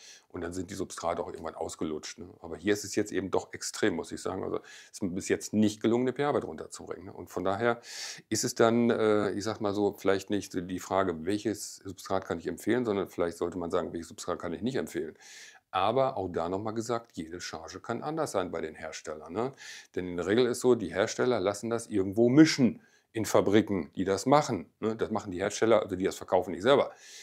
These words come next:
Die haben nicht so, so Riesenanlagen dafür. Das lassen die woanders machen. Wir lassen das abpacken in ihren Labeltüten, wo ihr Name draufsteht und fertig, ne? Und die wissen selber gar nicht so richtig, was da ankommt bei denen,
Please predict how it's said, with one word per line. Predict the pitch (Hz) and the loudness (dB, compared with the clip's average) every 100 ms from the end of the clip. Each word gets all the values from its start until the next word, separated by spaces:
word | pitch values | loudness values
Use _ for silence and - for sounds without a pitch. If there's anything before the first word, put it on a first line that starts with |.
| - | -14
Die | - 87 87 | -8 -6 -2
haben | 107 127 | 0 0
nicht | 80 | -2
so, | 95 85 82 - _ _ | -2 0 0 -4 _ _
so | - 95 | -2 -2
Riesenanlagen | 90 107 95 87 98 92 82 85 | 2 0 0 -2 0 2 2 0
dafür. | 76 - 85 | -6 -4 -4
Das | 80 - - | -4 -8 0
lassen | 135 185 117 | 2 4 2
die | 104 | 2
woanders | 123 151 160 185 | 4 4 4 4
machen. | 208 95 - _ | 2 0 -10 _
Wir | 110 | 0
lassen | 131 123 | 2 2
das | 104 | -2
abpacken | 151 - 139 117 | 2 2 4 2
in | 104 | 4
ihren | 120 120 110 - _ - - _ | 4 4 0 -8 _ -20 -20 _
Labeltüten, | 131 175 190 190 190 175 175 185 170 | 10 12 12 10 4 -2 2 0 0
wo | 120 | 2
ihr | 123 | 4
Name | 123 151 170 | 4 4 4
draufsteht | 151 151 - 156 | 4 4 4 0
und | 156 | 2
fertig, | 190 185 92 - - | 4 4 2 -2 -4
ne? | 117 | -2
Und | 135 123 120 - | -2 -2 -4 -2
die | 117 | 0
wissen | 143 131 | 2 6
selber | 156 175 | 8 8
gar | 98 | 8
nicht | 101 90 | 2 2
so | 107 | 2
richtig, | 147 80 | 2 0
was | 92 92 | -2 0
da | |
ankommt | 104 135 85 | -2 -2 -4
bei | 85 | -4
denen, | - - | -6 -8